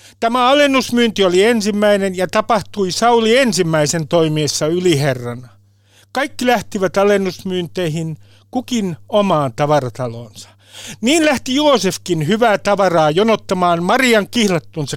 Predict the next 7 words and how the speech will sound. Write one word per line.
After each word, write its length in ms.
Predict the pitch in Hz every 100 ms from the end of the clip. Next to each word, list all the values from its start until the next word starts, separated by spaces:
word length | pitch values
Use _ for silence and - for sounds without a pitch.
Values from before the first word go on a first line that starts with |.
| -
kanssa, 440 | - 240 - - - - - -
joka 360 | 302 - 294 262
halusi 480 | - 262 269 - 220
ostaa 400 | 202 - 185 185
isomman 800 | 240 269 277 220 202 170 160 127 - - - _ _ -
T 40 | 277 277 233
V:n 280 | 220 208